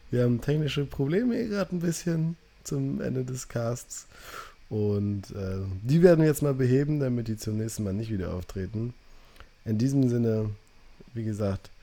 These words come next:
teilt den Podcast an eure Freunde, Verwandten, Haustiere, kann Uli jetzt grad leider nicht sagen. <laughs>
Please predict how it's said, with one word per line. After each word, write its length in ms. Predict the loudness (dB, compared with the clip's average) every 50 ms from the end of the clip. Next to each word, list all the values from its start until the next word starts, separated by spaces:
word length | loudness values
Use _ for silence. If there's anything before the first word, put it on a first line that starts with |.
| -20 -20 -20 -20 -20 -14 -6
teilt 300 | 0 2 4 4 4 2
den 120 | 0 0 2
Podcast 760 | 0 0 0 -2 -4 -2 0 0 0 0 -2 -4 -8 -12 -20 -14 -8
an 160 | -6 -4 -2
eure 160 | -2 -4 -4 -8
Freunde, 500 | -6 -4 -2 0 0 0 0 -2 -4 -4
Verwandten, 640 | -4 -4 -4 -2 0 0 -2 -2 -2 -4 -6 -6 -6 _ -18 -20 -20 -20 -20 -20 -20 -20 -20 -20 -20 -16 0 2
Haustiere, 760 | 4 4 4 4 0 -2 -2 0 0 0 0 -2 -4 -4 -6 -8 -12 -14
kann 140 | -10 -8 -8
Uli 220 | -6 -6 -6 -6 -6
jetzt 140 | -8 -10 -8
grad 140 | -10 -8 -6
leider 240 | -4 -4 -4 -4 -2
nicht 220 | -2 -2 -4 -4
sagen. 500 | -6 -6 -6 -4 -4 -2 0 -2 -2 -2 -4
<laughs> 40 | -14